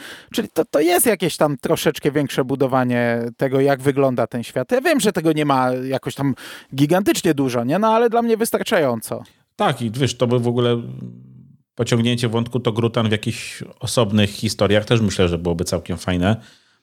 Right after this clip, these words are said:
Speaker 2: no bo to jest w tym momencie wielka niewiadoma jeszcze, tak? To jest, e, coś, coś w zasadzie od-, odrębnego,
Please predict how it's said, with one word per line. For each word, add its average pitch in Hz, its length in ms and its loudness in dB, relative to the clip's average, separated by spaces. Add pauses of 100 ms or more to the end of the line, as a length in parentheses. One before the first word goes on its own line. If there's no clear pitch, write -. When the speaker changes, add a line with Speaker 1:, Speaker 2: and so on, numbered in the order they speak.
Speaker 2:
no 107 120 0
bo 120 80 4
to 127 120 0
jest 127 480 0
w - 60 -8
tym 117 140 0
momencie 120 340 0
wielka 113 280 -2
niewiadoma 92 480 0
jeszcze, 78 340 -12
tak? 104 280 -2
To 95 260 0
jest, - 540 -4
e, 95 40 -20 (260)
coś, 95 200 0
coś - 280 0
w - 200 -18
zasadzie 101 260 0
od-, 98 120 -2
odrębnego, 110 580 2